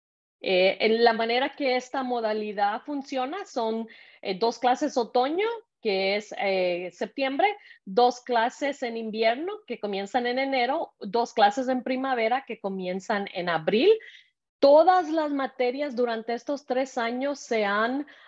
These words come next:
ah, formulado para ofrecerse el día martes y jueves de seis a ocho de la noche y es, mm, am,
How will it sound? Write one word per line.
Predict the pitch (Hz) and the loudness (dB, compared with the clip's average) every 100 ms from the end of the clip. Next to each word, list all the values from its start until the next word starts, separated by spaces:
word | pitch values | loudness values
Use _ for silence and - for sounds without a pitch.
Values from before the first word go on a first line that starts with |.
| - - | -18 -2
ah, | 214 214 214 208 190 - | 2 4 4 2 0 0
formulado | 240 240 247 226 214 254 | -2 0 0 0 -2 -2
para | 254 226 | -2 -2
ofrecerse | 220 208 220 208 - 247 240 | -4 -10 -6 -6 -4 -4 -2
el | 208 | -4
día | 190 208 | -2 -2
martes | 202 190 196 196 220 220 | -2 -2 -2 -2 -8 -8
y | |
jueves | 190 226 208 262 330 208 | -6 2 2 2 0 -2
de | |
seis | 196 196 214 233 | -6 -6 -4 0
a | 202 | 0
ocho | 208 277 233 | 0 -2 0
de | |
la | 220 196 | 0 -2
noche | 196 247 - 415 - - - - | -4 -6 -6 -8 -8 -20 -20 -12
y | 254 269 269 | 0 2 6
es, | 262 302 - | 6 4 0
mm, | 226 240 233 - | -6 -4 -6 -2
am, | 214 226 220 208 196 190 180 170 160 | 4 6 8 6 4 0 -4 -6 -10